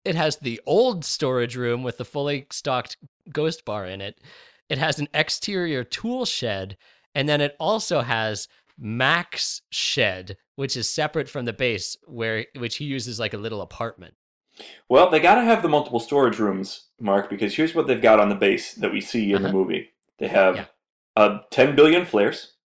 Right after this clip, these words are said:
Speaker 1: <laughs> Yes.
Speaker 2: They've got multiple fire axes, because there are so many times when they'll come upon just a fire axe sticking out of the wall.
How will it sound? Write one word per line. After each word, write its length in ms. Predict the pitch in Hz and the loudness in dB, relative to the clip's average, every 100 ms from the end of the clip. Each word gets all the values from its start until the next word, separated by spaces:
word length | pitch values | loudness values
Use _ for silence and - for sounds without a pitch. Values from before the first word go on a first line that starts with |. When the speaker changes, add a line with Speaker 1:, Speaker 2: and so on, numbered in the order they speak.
| _ _ _ _ - | _ _ _ _ -6
Speaker 1:
<laughs> 180 | 151 - | -6 -6
Yes. 520 | 90 123 - - - | -4 -4 -4 -10 4
Speaker 2:
They've 200 | 123 113 | 6 8
got 340 | 110 107 110 120 | 10 10 8 4
multiple 720 | 117 131 156 170 180 175 170 | 6 6 6 6 10 10 8
fire 380 | - 170 151 110 | 6 8 10 10
axes, 480 | 95 92 - 107 - | 8 4 2 0 -2
because 300 | - 123 120 | 2 4 6
there 160 | 143 135 | 6 6
are 60 | |
so 400 | 131 - 208 202 | 4 2 6 8
many 260 | 208 202 185 | 8 6 4
times 640 | - 190 175 123 120 - - | 0 2 4 4 2 -2 0
when 380 | 123 127 120 | 6 6 6
they'll 220 | 113 127 117 | 6 6 4
come 260 | - 143 | 4 4
upon 380 | 139 - 135 127 | 4 4 4 6
just 160 | 120 120 | 2 0
a 40 | |
fire 400 | - 139 135 127 | 4 8 8 8
axe 260 | 113 113 - | 8 4 -2
sticking 280 | 127 135 | -2 2
out 140 | 123 120 | 4 6
of 40 | |
the 80 | 113 | 6
wall. 600 | 107 110 143 180 - _ | 8 8 8 6 -2 _